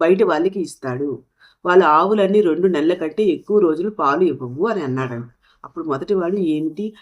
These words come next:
అలా చేస్తే అతనికి పాపం తగిలిపోతుంది కదా" అని అన్నాడంట. "మన రాజు లాంటి దాత ఎవరూ లేరు. ఎందుకంటే వారు ఒక రా-,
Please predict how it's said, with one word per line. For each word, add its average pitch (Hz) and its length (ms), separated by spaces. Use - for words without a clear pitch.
అలా 170 240
చేస్తే 185 520
అతనికి 185 360
పాపం 185 420
తగిలిపోతుంది 170 680
కదా" 139 220
అని 202 200
అన్నాడంట. 135 480
"మన 165 200
రాజు 160 360
లాంటి 175 340
దాత 135 300
ఎవరూ 160 440
లేరు. 139 300
ఎందుకంటే 190 520
వారు 165 320
ఒక 175 220
రా-, 135 340